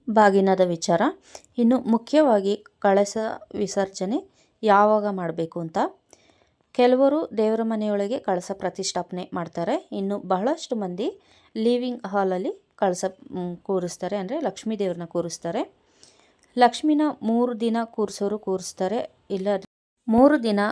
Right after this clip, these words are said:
ಕೂರಿಸೋಕ್ಕೆ ಜಾಗದ ಅಭಾವ ಇದ್ದರೆ, ಅಂದರೆ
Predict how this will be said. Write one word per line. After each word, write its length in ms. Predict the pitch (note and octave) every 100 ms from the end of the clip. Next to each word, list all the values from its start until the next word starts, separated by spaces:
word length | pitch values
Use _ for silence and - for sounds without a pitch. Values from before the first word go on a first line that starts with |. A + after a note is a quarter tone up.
| -
ಕೂರಿಸೋಕ್ಕೆ 800 | - G#3 - G3+ F#3+ G3 G#3+ -
ಜಾಗದ 440 | F#3 F#3 F#3+ G3+ G3 -
ಅಭಾವ 380 | E3+ F3+ F#3
ಇದ್ದರೆ, 340 | F#3+ F3 E3+ F3+
ಅಂದರೆ 640 | - F#3 B3 F#4+ _ _